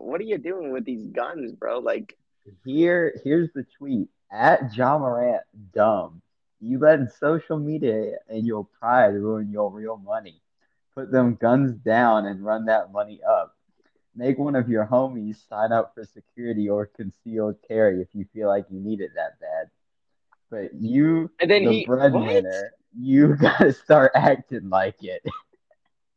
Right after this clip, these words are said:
Speaker 1: N-, and then he gets, no, bro, that's, no, that's real?
Speaker 2: Yes, this is a real tweet from Jack
Speaker 1: Oh
Speaker 2: Jones.
Speaker 1: my. Come on, buddy. That's,
Speaker 2: From,
Speaker 1: that's
Speaker 2: from
Speaker 1: embarrassing.
Speaker 2: May fifteenth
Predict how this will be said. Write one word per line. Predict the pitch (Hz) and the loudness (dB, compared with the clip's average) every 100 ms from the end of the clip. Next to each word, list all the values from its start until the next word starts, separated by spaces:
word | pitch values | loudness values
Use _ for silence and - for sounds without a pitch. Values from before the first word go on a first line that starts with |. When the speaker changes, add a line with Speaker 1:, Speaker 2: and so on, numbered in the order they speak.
| - | -12
Speaker 1:
N-, | 123 131 - | -8 -8 -8
and | 143 143 | -6 -2
then | 156 | -2
he | 156 139 | -4 -6
gets, | 120 139 - _ _ - | -4 -4 -6 _ _ -10
no, | 139 135 120 104 101 | -6 0 0 0 -4
bro, | 90 110 | -10 -8
that's, | 127 98 _ _ | -8 -10 _ _
no, | 110 123 135 135 120 | -18 -12 -10 -8 -10
that's | - 151 - | -8 -10 -10
real? | 107 127 165 185 - _ _ _ _ _ _ _ _ - | -10 -6 -6 -6 -12 _ _ _ _ _ _ _ _ 2
Speaker 2:
Yes, | 165 139 110 | 6 6 6
this | 139 | 2
is | 156 | 4
a | 147 | 4
real | 131 143 147 | 8 8 8
tweet | - 147 143 - | 6 4 4 0
from | 120 107 | -10 -4
Jack | 98 120 131 123 | 6 6 6 4
Speaker 1:
Oh | 113 | 2
Speaker 2:
Jones. | 110 92 - | 4 2 -4
Speaker 1:
my. | 117 120 _ _ _ _ _ _ _ _ _ _ _ _ _ _ - _ _ - _ _ _ - | -14 -20 _ _ _ _ _ _ _ _ _ _ _ _ _ _ -20 _ _ -20 _ _ _ -16
Come | 147 135 | -12 -6
on, | 110 101 98 | -6 -6 -8
buddy. | 110 104 101 101 101 _ _ _ _ _ _ _ _ _ _ _ _ _ | -6 -4 -4 -8 -10 _ _ _ _ _ _ _ _ _ _ _ _ _
That's, | - 120 107 110 | -8 -6 -6 -4
Speaker 2:
From, | 120 113 | -4 -2
Speaker 1:
that's | 107 110 | -6 -10
Speaker 2:
from | 107 | -14
Speaker 1:
embarrassing. | 87 - 95 139 120 | -20 -18 -14 -8 -2
Speaker 2:
May | 110 127 | 2 2
fifteenth | 143 151 135 - 127 131 | 0 -8 -14 -14 -14 -14